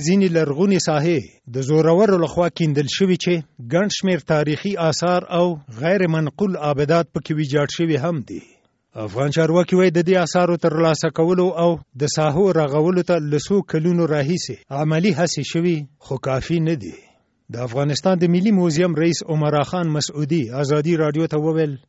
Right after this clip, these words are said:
افغان حکومت په دوه زره پنځم میلادي کال کې د تاریخي آثارو او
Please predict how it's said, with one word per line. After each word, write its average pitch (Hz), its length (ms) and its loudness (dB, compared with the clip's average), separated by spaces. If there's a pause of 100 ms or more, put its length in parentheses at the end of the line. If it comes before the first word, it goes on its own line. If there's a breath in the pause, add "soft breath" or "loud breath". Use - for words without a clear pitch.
(220)
افغان 120 440 0
حکومت 180 500 -2
په 175 80 0
دوه 147 260 -2
زره 180 260 2
پنځم 165 380 0
میلادي 170 360 0
کال 180 220 -2
کې 170 160 -2
د 151 160 2
تاریخي 147 440 0
آثارو 170 520 2 (220)
او 160 80 0